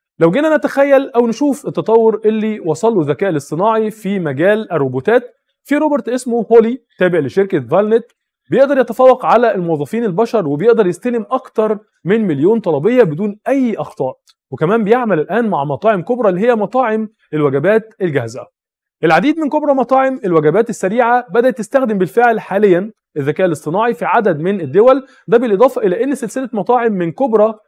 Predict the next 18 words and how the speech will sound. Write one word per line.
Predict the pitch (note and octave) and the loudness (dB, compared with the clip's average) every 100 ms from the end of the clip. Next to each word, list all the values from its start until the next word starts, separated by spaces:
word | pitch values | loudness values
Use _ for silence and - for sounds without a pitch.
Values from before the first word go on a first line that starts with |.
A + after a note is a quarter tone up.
| _ | _
شركات | - D3+ D3 B3+ | -4 -2 2 0
المأكولات | B3+ F3+ D#3 D#3+ G3+ | 0 -4 -4 -2 -2
السريعة | G3 - D#3+ A3+ | -4 -4 0 0
حول | - - C4 | 0 0 2
العالم | F3+ C3+ G3+ D3 | 2 2 0 0
كله | A3 A3+ A3+ A3 _ _ - | -2 0 -2 -6 _ _ -2
عملت | F3+ C4+ C#4 | 0 2 0
شراكة | - A3+ A#3+ A#3+ A#3 | 0 0 0 -2 -4
مع | F#3 F3 F#3+ | -2 2 2
جوجل | D#3+ G#3+ A3+ A3 | 4 4 4 2
من | D#3+ D#3+ | 0 -4
أجل | A3 G3 | -2 -2
إحداث | F3+ D#3 A#3 B3+ - | -4 0 2 2 0
ثورة | A#3 F3+ G3 G3+ _ _ D#3+ | 2 4 2 0 _ _ -6
من | E3+ | -6
خلال | - F3 A3 G3+ | -2 0 2 0
الذكاء | C3+ C3+ G3 G#3+ E3+ | -6 -4 -2 -2 -4
الاصطناعي، | C3 - E3 B3+ B3 C4 | -8 -6 -2 -2 -2 -6